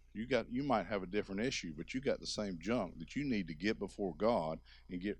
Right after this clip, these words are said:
and get squared away. Not in any guilt, but just in a mode where I'm watching every step I take so that I can make sure that every word and deed that I do gets a reward. Yes?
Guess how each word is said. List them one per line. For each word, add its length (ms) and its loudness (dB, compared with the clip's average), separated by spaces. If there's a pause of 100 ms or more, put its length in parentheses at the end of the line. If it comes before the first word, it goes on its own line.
(120)
and 180 -4
get 360 2
squared 420 2
away. 360 -6 (440)
Not 320 8
in 340 0
any 260 2
guilt, 760 2 (360)
but 140 -2
just 260 0
in 160 2
a 80 4
mode 420 6
where 160 0
I'm 180 0
watching 380 4
every 300 0
step 300 0
I 160 -2
take 340 -6
so 240 -2
that 140 -2
I 220 -4
can 200 -2 (320)
make 220 -2
sure 260 -2
that 140 2
every 180 2
word 320 -2
and 100 -6
deed 260 0
that 100 -4
I 100 -2
do 260 -4
gets 300 -6
a 40 -2
reward. 640 -2 (2500)
Yes? 360 -6